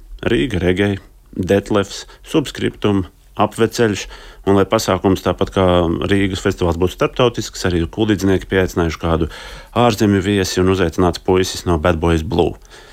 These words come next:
Ja tu esi aizmirsis tādu grupu, tad, um, atceries dziesmu You're a woman,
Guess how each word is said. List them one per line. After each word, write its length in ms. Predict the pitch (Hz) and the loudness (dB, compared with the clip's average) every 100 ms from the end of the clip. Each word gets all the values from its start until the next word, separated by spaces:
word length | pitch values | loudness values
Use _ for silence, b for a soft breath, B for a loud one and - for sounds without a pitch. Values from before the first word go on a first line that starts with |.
| B - | B -2
Ja 80 | 101 | -2
tu 140 | 104 | 0
esi 100 | 95 123 | 0 0
aizmirsis 480 | 120 90 85 - - | 0 -2 -4 -6 -4
tādu 220 | 92 95 | -2 0
grupu, 320 | 98 127 - 104 | 0 0 0 -2
tad, 160 | 95 90 92 | -2 -2 0
um, 380 | 87 85 - - | 0 -2 -6 -4
atceries 400 | 98 - 92 90 | -4 2 2 2
dziesmu 380 | 80 98 90 90 80 - | 2 0 2 0 -2 -2
You're 480 | 143 147 147 143 135 | 0 2 0 -2 -4
a 80 | 139 | -4
woman, 1000 | 135 120 113 135 123 120 120 123 117 | -6 -8 -2 0 2 2 2 2 -2